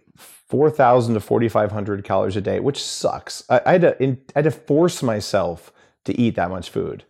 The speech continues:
And I was doing it to show that I was eating enough calories to gain twenty pounds in a month,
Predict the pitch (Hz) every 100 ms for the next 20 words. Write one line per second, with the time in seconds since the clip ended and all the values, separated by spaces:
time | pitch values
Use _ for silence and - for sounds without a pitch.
0 | _ _ - 127 139 139 226 220 156 -
1 | 139 123 - 170 135 113 120 120 135 117
2 | 113 - 113 127 139 131 117 123 123 120
3 | - 113 110 113 113 117 107 117 160 -